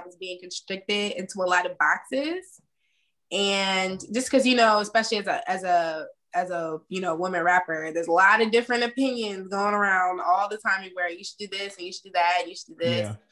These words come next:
Speaker 1: to make it and things like that. And I don't know, I was just feeling like I was just put into so many different boxes. So I was like, "Okay,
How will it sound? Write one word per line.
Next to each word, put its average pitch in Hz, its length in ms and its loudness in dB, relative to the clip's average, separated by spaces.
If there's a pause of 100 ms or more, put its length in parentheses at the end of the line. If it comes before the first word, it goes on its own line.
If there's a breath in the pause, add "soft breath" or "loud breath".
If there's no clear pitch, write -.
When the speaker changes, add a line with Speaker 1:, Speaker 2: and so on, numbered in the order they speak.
(320 soft breath)
Speaker 1:
to 196 100 -6
make 196 240 -2
it 185 160 2
and 180 100 -2
things 190 160 -6
like 175 180 -4
that. 165 280 0
And 175 400 0 (760)
I 220 140 6
don't 269 80 4
know, 254 80 2
I 254 60 2
was 247 80 -6
just - 180 -12
feeling 254 240 -4
like 208 260 -2
I 190 100 0
was 208 120 -12
just 214 200 -16
put 220 160 -10
into 202 360 -8
so 202 220 -2
many 190 260 -6
different 185 300 -6
boxes. 175 480 0
So 165 400 -2 (640 soft breath)
I 185 120 4
was 190 160 -4
like, 180 300 2
"Okay, 185 640 -2